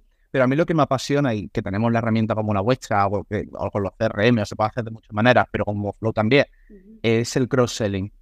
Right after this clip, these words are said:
Speaker 1: creo que es básico. Pero para hacer un buen cross-selling, eh, para mí lo más interesante es conocer muy bien a la pareja y qué necesidades tiene. Entonces, yo cuando tengo la reunión con ellos, y aquí creo que sí tiene que haber un trabajo de, de, de estudiar a tu cliente, de mandar cuestionarios, yo mando muchos cuestionarios, yo mando como tres o cuatro,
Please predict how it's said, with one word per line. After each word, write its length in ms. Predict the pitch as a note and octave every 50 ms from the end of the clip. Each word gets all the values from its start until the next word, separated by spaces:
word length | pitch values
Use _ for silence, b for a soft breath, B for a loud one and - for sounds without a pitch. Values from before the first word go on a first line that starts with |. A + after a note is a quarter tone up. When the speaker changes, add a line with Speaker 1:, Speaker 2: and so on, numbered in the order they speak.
| _ _
Speaker 1:
creo 180 | - - G2+ F#2+
que 80 | -
es 60 | G#2+
básico. 460 | F2+ F#2 F2+ - - - - _ _ _ _ _ _ _ _
Pero 160 | - B2 B2+
para 160 | A#2 B2+ A#2
hacer 220 | A#2+ - C#3 C3+ D3+
un 100 | E3+ D#3+
buen 120 | D#3+ D#3
cross-selling, 760 | - - E3+ D#3+ D3 - - F3 E3 D#3 C#3 B2+ D#3+ G3+ F#3 _ _ _ _ _ _ -
eh, 400 | B2 B2+ B2 A#2+ A2 A2 A2+ A#2 - _
para 180 | - C3+ A#2+ A#2
mí 100 | A#2 B2
lo 100 | C3 C#3+
más 120 | D3 C#3+ - -
interesante 920 | D3 D#3 D#3 D3 - C#3 C#3 C3+ - - C#3+ C#3 D3 C#3 - C3+ D3+ G#3 - _ _ _ _ _ _ -
es 160 | A#2+ A#2+ -
conocer 360 | - D#3 C#3 B2 - - C3
muy 140 | C#3+ C#3+ C3+
bien 120 | C3 C3+
a 80 | C#3+ C#3+
la 100 | C#3 B2+
pareja 320 | - A#2 A2 A#2 A#2+ -
y 60 | D#3
qué 100 | - -
necesidades 640 | A#2+ B2 B2 - C3 - - A#2+ A2 A2+ B2+ A#2 -
tiene. 320 | - - G2 F2 - - C2
Entonces, 380 | - - - B2 A#2+ - C3
yo 160 | A#2 B2 C3+
cuando 200 | - D#3 D#3+ D#3
tengo 180 | - D#3+ D3+ D3+
la 100 | C#3+ C#3
reunión 340 | C3 C3+ C3 C3 C3 C3 C3
con 180 | - G#2 A2+
ellos, 240 | B2+ B2+ G#2+ G#2+ A2 -
y 80 | A2 F2
aquí 180 | F2+ - A2+
creo 160 | - A2 A2+
que 100 | G#2 -
sí 120 | A2 - G#2
tiene 180 | - G#2 G#2
que 80 | G2+ -
haber 140 | G2 G2 G2
un 100 | G2+ G2+
trabajo 500 | - G2 F#2+ G2 G2+ - _ - F#2+ F2+
de, 240 | F2+ F2+ F2+ E2 - _ _ _ _ _ - - - -
de, 220 | - A#2+ A2 G2 F#2
de 120 | F2 G#2+
estudiar 340 | G#2+ - - - G2 G2+ G#2+
a 80 | G#2+
tu 100 | G2 A2
cliente, 640 | G2 - F#2+ F#2 F#2+ G2+ G#2 F#2+ - - F#2 F2+ F#2
de 120 | F2 F#2 F2+
mandar 280 | F#2 F2+ F2+ G2 F#2+
cuestionarios, 540 | - - G2+ - - G2 F#2 G#2 G2 F#2+ F2
yo 80 | G2+ G2+
mando 180 | G#2+ A2+ A2
muchos 300 | G#2+ G#2+ G#2+ G#2 - G#2+
cuestionarios, 560 | - - F2+ - - F2 D2+ C2 B1+ - - -
yo 80 | -
mando 240 | F#2 F#2+ F#2+ G2+ A2+
como 240 | G#2 - F#2+ F#2 F2
tres 160 | - F2 F#2 -
o 100 | G2 E2+
cuatro, 340 | - F2 D2+ - - _